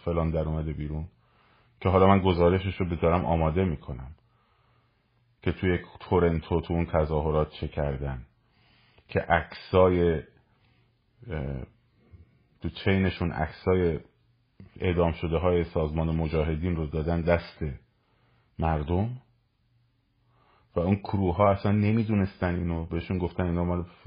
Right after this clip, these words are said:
آبان نود و هشت و نود و ششن. بعد مردم اعتراض کردن بهشون، بعد اومدن یه کانال تلگرا-، اه،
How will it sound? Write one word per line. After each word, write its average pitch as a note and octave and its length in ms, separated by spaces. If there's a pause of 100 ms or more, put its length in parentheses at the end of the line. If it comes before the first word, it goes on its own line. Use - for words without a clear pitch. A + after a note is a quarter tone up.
آبان E2+ 440
نود D#2 200
و D#2 40
هشت E2+ 320
و E2+ 40
نود D2+ 320
و - 20
ششن. G#2 480 (1700)
بعد F#2+ 360 (480)
مردم F2+ 360
اعتراض F#2+ 520
کردن G#2+ 420
بهشون، G2 360 (180)
بعد F#2 160
اومدن F#2+ 320
یه G2+ 60
کانال G2 480
تلگرا-، E2+ 640
اه، D2+ 240